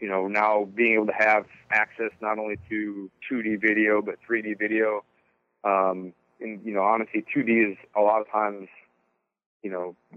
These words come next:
decent enough for the average person to be able to kinda get a, a grasp of kind of how the, the body works.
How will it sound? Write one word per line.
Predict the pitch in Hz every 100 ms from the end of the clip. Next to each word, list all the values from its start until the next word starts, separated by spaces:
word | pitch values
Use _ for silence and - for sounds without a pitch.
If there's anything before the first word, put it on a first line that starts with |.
| 98
decent | 139 131 120
enough | 107 113 117 - -
for | 104 104 98 98 - -
the | -
average | 117 110 104 -
person | 117 117 107 101
to | -
be | 104
able | 101
to | -
kinda | 104 95
get | 101 101
a, | 92 98
a |
grasp | 92 104 101 107 - 98
of | - 107
kind | 104
of | -
how | 101 98
the, | - _ 104
the |
body | 101 104 95
works. | 101 120 107